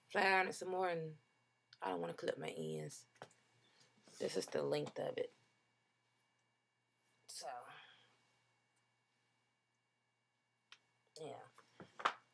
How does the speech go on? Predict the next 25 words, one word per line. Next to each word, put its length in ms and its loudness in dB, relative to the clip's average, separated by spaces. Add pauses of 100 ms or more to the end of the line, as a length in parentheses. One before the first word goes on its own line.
(140)
But 140 8
like 180 8
I 20 0
said, 200 4
the 80 10
hair 280 4
is 120 -4
pre-, 160 4
it's 140 4
pretty 380 0
good. 380 8
It's 140 -4
pretty 240 -4
good, 420 4
but 300 0 (1400)
whew, 1400 -6
went 160 -18
through 200 -6
a 80 -6
lot 160 -2
for 120 -6
that 260 0
one 140 -8
too. 180 -2 (1800)
Mm. 440 -6